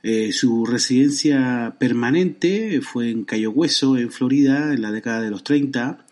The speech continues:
y en Cuba durante la década de los cuarenta y de los cincuenta. En el año cincuenta y nueve compró la casa en Ketchum, en Idaho, donde terminó suicidándose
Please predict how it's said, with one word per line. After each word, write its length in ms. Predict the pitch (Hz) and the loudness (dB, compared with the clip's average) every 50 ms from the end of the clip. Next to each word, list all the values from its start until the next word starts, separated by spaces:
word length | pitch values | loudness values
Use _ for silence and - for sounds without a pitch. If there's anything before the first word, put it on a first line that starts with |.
| - - - - - - - _ _ | -20 -20 -20 -20 -20 -20 -20 _ _
y 120 | - 160 | 0 0
en 120 | 185 175 - | 2 2 2
Cuba 540 | - 185 190 151 131 127 135 156 160 143 - - - - - | 2 2 4 4 4 4 2 0 -4 -6 -8 -12 -14 -12 -8
durante 260 | 123 117 113 107 110 | -6 -4 -4 -4 -4
la 320 | 107 107 110 110 110 113 110 - | -4 -4 -4 -4 -4 -6 -6 -6
década 380 | 131 127 123 - 131 120 120 120 | -4 -2 -2 0 -2 -2 -2 -2
de 80 | 117 | -4
los 120 | 110 104 - | -4 -6 -8
cuarenta 560 | - 113 107 110 110 113 - 120 117 117 - - | -8 -6 -6 -4 -4 -4 -4 -4 -6 -6 -6 -4
y 240 | 123 120 117 - - | -4 -4 -4 -4 -6
de 120 | - 120 113 | -6 -4 -4
los 240 | 113 117 113 - - | -4 -4 -6 -10 -12
cincuenta. 760 | - - - - - 110 104 - - 90 - - - - - - _ _ _ _ _ _ _ _ _ _ _ - - - - - - - _ _ _ - | -8 -4 -4 -2 -2 -4 -4 -4 -6 -8 -8 -10 -14 -16 -16 -16 _ _ _ _ _ _ _ _ _ _ _ -20 -20 -20 -20 -20 -20 -20 _ _ _ -8
En 80 | 107 110 | -6 -2
el 100 | 113 120 | 0 2
año 160 | 127 127 - | 2 2 2
cincuenta 440 | - 135 120 113 131 120 113 110 120 | 0 -2 -2 -2 -2 -2 -2 -2 0
y 60 | 123 | 2
nueve 540 | 135 147 160 165 165 180 190 190 175 147 - | 4 4 4 4 2 0 0 -2 -2 -4 -6
compró 760 | - 120 110 104 101 - 120 123 127 127 123 120 113 110 107 104 | -6 -4 -4 -4 -4 -2 -2 0 2 2 2 2 0 0 -2 -4
la 160 | 101 101 101 | -6 -6 -6
casa 420 | - 135 135 135 - 147 139 131 120 | -4 -4 -2 -2 -2 -2 -2 -2 -2
en 140 | 117 104 | -4 -4
Ketchum, 460 | - - 143 139 143 - 147 143 131 113 | -2 0 0 0 0 0 2 2 2 2
en 200 | 110 113 113 - | 0 -2 -4 -4
Idaho, 560 | - 123 131 131 131 127 - - 135 139 143 135 | -2 0 2 2 2 0 0 0 0 0 0 0
donde 460 | 135 123 117 117 123 123 127 127 - | -2 -2 -2 0 0 0 0 -2 -4
terminó 500 | - - 107 101 104 104 110 113 - - | -6 -10 -8 -6 -4 -4 -4 -4 -6 -8
suicidándose 1040 | - - - 139 135 - - 120 117 117 113 113 113 117 - - 120 117 123 131 135 | -6 -2 0 0 0 0 0 -2 0 0 0 -2 -2 -2 -4 -4 -2 -2 -2 -4 -4